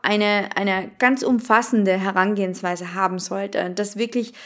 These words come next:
jeder Aspekt von dir, in dir beachtet werden darf und da sein darf,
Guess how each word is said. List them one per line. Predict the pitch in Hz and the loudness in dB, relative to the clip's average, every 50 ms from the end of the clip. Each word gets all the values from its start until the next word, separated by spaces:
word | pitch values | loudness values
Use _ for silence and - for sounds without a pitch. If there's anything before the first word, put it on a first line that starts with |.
| - - - _ | -20 -20 -20 _
jeder | - 202 196 240 247 262 262 277 277 277 277 277 - - | -10 -4 0 2 4 4 6 6 8 8 6 6 4 2
Aspekt | - 214 - - - 208 214 - - - - - _ _ _ _ _ _ _ _ _ | 0 -2 -2 0 0 0 0 0 -8 -18 -20 -20 _ _ _ _ _ _ _ _ _
von | - - - 247 262 302 370 392 339 254 | -10 0 4 4 6 6 6 4 4 4
dir, | 262 262 277 285 285 285 285 - | 4 4 6 6 6 4 4 4
in | - 262 269 285 294 269 240 | 4 4 6 6 4 2 2
dir | 196 226 233 247 247 247 247 247 - - _ _ - - | 2 2 4 4 4 4 2 -2 -8 -20 _ _ -6 -6
beachtet | - - - - 220 247 - - - 311 311 | -4 2 4 4 4 4 2 -4 -6 -4 0
werden | 302 311 311 302 294 269 | 2 2 4 2 2 0
darf | 277 269 254 254 262 269 262 - - | 2 2 4 4 4 2 0 -4 -8
und | - 226 208 202 - - - 208 | -4 -4 -4 -4 -6 -4 2 4
da | 196 196 208 226 | 4 4 4 2
sein | 220 214 202 196 190 185 | 0 0 -2 -2 0 0
darf, | 190 180 180 190 190 - | 0 0 0 0 -2 -6